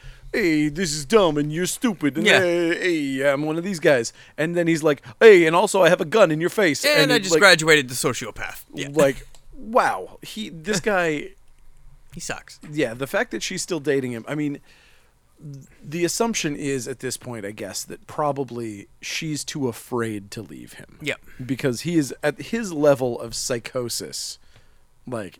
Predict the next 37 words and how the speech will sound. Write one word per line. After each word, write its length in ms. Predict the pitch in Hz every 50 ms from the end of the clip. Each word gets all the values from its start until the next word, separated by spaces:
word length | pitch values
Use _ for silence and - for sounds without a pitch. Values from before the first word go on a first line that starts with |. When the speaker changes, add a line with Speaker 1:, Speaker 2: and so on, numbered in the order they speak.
| _ _
Speaker 1:
he 240 | - - 175 170
is 120 | 151 127 120
a, 140 | 113 107 98
clearly 540 | - - - - 170 175 165 143 127 120 113
a 60 | 110
dangerous 420 | 110 120 113 110 98 98 87 90 -
dude. 260 | - - - - _ _ _ _ _ _ _ _ _ _ _ _ _ - - _ -
Um, 320 | 135 131 123 120 120 -
okay. 240 | - 139 - 123 80 - - - - - - - - - - - - -
So 480 | - - - 147 139 139 135 135 - - - - -
it's 160 | 147 139 -
all 220 | - 190 226 247 240
pretty 300 | - - 254 254 269 269
intense. 580 | 254 220 - 139 131 139 - - - - - - _ _ - - - - - - - - - _
Uh, 320 | 143 143 139 135 131 127 127 - -
turns 340 | - - 175 185 196 190 165
out, 480 | 170 160 170 175 - - - - - - _
uh, 520 | - 139 135 135 131 127 127 123 123 123 - - - _ _ _ _ _ - - _ _ - - _ _ - - - - - - - - - -
they're 160 | 151 147 139
just 160 | 135 143 135
gonna 180 | - 147 135 120
take 280 | - 143 123 110 -
off 200 | 110 85 76 -
after 260 | 78 73 76 - 76 -
here. 240 | 78 76 - 127 _
So 140 | - - 120
Speaker 2:
Mm-hmm. 320 | 135 131 151 - _ - 117
Speaker 1:
they 140 | 131 131
all 140 | 143 160 175
just 120 | 160 165 151
leave 240 | 147 147 156 156 143
Terry 300 | - - 143 139 143 139
behind, 560 | 135 135 127 120 110 110 113 113 110 110 - - - - - - - - - - -
and 300 | 123 120 117 117 113 -
Terry 280 | - 147 151 156 165
finds 420 | 165 - 143 139 143 147 147 131 -
the 460 | - 131 123 123 120 117 113 -